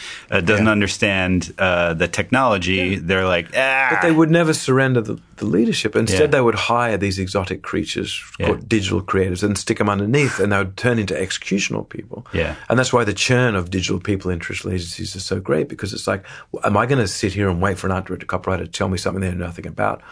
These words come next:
Speaker 1: Yeah.
Speaker 2: Or am I gonna go and work at Spotify or
Speaker 1: Yeah.
Speaker 2: Frog
Speaker 1: Mm.
Speaker 2: or R G A?"
Speaker 1: Mm.
Speaker 2: And so, so that's how we dealt with that.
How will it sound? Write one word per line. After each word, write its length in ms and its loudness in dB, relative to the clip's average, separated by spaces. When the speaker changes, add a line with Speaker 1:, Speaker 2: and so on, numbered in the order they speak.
Speaker 1:
Yeah. 260 -2
Speaker 2:
Or 80 2
am 80 4
I 80 2
gonna 160 4
go 140 2
and 80 2
work 120 2
at 120 -10
Spotify 540 -2
or 80 0
Speaker 1:
Yeah. 100 2
Speaker 2:
Frog 440 0
Speaker 1:
Mm. 120 2
Speaker 2:
or 120 4
R 140 2
G 200 -2
A?" 160 -6
Speaker 1:
Mm. 340 2
Speaker 2:
And 160 4
so, 360 4
so 200 2
that's 220 2
how 140 4
we 100 2
dealt 260 4
with 200 2
that. 260 2